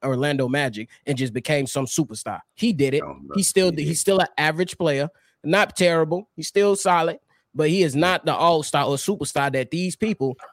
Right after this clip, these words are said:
Speaker 1: try to make it seem like he is. He's not that guy. You know what I'm
Speaker 2: I
Speaker 1: saying?
Speaker 2: think,
Speaker 1: Solid
Speaker 2: yeah.
Speaker 1: role.
Speaker 2: And I think what people is jumping the gun on is Wendell Carter Junior is average throughout most of the season until he play against us.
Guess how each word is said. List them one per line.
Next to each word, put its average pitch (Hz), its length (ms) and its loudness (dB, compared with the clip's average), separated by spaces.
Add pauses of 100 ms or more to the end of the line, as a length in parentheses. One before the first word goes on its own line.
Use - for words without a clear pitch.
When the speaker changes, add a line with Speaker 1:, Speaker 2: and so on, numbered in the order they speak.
(440)
Speaker 1:
try 180 220 4
to 175 100 2
make 185 240 2
it 151 60 -2
seem 196 280 2
like 160 200 0
he 175 240 0
is. - 280 -10
He's 156 240 -6
not 180 300 2
that 156 180 2
guy. 156 280 2 (540)
You 131 120 0
know 151 80 4
what 151 60 4
I'm 147 100 0
Speaker 2:
I 160 80 2
Speaker 1:
saying? 160 160 0
Speaker 2:
think, - 100 -14 (380)
Speaker 1:
Solid 156 240 0
Speaker 2:
yeah. 160 60 2
Speaker 1:
role. 151 200 0 (1400)
Speaker 2:
And 98 140 -4
I 110 80 2
think 110 260 0
what 98 200 8
people 90 440 -2
is 78 240 -4
jumping 90 360 -4
the 78 80 -10
gun 82 420 -2
on 69 260 -8
is 69 380 -16 (600)
Wendell 92 300 0
Carter 82 320 4
Junior 80 380 -2
is 76 320 -8
average 73 580 -6
throughout 76 360 -4
most 82 280 -4
of 67 60 -14
the 71 100 -10
season 78 480 -6
until 67 280 -8
he 78 120 -4
play 80 300 0
against 71 320 -6
us. 76 320 -4